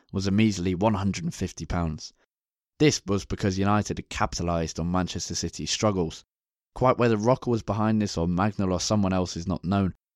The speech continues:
but United snatched Herbert Burgess, Meredith and Sandy Turnbull from their rivals on the cheap. Manchester City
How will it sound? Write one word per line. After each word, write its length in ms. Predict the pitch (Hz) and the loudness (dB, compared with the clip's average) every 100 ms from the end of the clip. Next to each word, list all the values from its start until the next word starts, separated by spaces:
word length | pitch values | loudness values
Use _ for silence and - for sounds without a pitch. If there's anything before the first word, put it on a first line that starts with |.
| - | -4
but 100 | 98 | 0
United 400 | 110 120 - 98 | 4 2 2 -2
snatched 500 | - 120 - - - | 0 0 -4 -6 0
Herbert 360 | 104 110 110 | 2 2 2
Burgess, 500 | 107 101 90 92 - | 2 2 2 -2 -2
Meredith 520 | 92 107 104 104 - - | 2 4 4 0 -4 -4
and 220 | 104 107 | -2 0
Sandy 360 | - 107 101 98 | 0 0 0 -2
Turnbull 400 | 101 95 85 82 | 0 0 0 -4
from 180 | 92 | -2
their 120 | 92 87 | 0 2
rivals 420 | 90 90 92 90 | 2 0 -2 -4
on 120 | 85 | -4
the 60 | 85 | -2
cheap. 360 | - 113 - - _ _ - | 0 0 -2 -16 _ _ -2
Manchester 420 | 107 127 110 - | 0 0 -2 0
City 380 | 104 113 - 90 | 2 0 0 -4